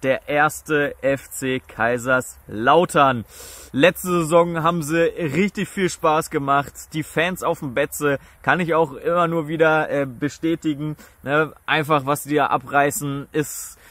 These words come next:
eine andere Liga und, äh, ein Verein, der natürlich schon ein bisschen höher spielen sollte, also <laughs> in die erste Liga gehört, können wir einfach so klar aussprechen. Trotzdem glaube ich,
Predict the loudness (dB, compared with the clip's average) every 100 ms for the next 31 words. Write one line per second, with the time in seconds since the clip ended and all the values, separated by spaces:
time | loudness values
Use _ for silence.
0 | _ -2 2 4 4 2 4 2 2 4
1 | 4 4 2 -20 -8 -4 -4 -4 -4 -4
2 | -4 -4 -2 0 0 -2 -2 2 2 2
3 | -4 -6 -4 0 0 2 0 -2 -4 -18
4 | _ -20 _ -20 -14 2 4 4 0 -10
5 | -14 -10 -2 -2 0 -2 -2 -2 2 2
6 | 0 -2 -2 2 2 2 2 2 0 2
7 | 2 4 4 2 0 -2 0 0 2 2
8 | 0 -4 0 0 0 -4 -4 -6 -6 -12
9 | _ 2 2 4 2 0 -2 -2 -2 -4
10 | -6 -8 -12 -20 -20 -8 4 4 4 -4
11 | -2 0 -2 -8 -16 _ -20 -6 4 4
12 | 4 0 -2 -4 -6 -18